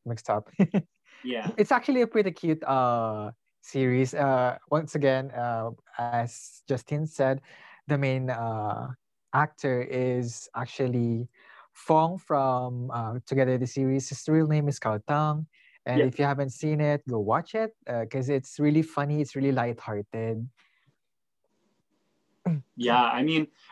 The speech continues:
Speaker 2: I, it, it, it does take on a
Speaker 1: Yeah.
Speaker 2: little bit of homophobia, but for,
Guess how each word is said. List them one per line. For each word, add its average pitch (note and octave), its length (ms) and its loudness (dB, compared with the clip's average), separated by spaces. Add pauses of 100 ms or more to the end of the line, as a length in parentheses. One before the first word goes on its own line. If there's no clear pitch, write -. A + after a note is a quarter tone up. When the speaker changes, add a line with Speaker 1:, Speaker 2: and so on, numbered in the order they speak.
Speaker 2:
I, D3 220 6 (200)
it, - 140 -8 (240)
it, G#3+ 140 8 (120)
it - 40 -20
does F#3+ 300 6
take G3 260 -4
on F3 360 0
a D3+ 80 -6
Speaker 1:
Yeah. D3 80 0
Speaker 2:
little D#3 160 -4
bit D3 140 0
of A#2+ 180 -6 (140)
homophobia, D3+ 760 -2
but C3+ 220 0
for, C3+ 300 0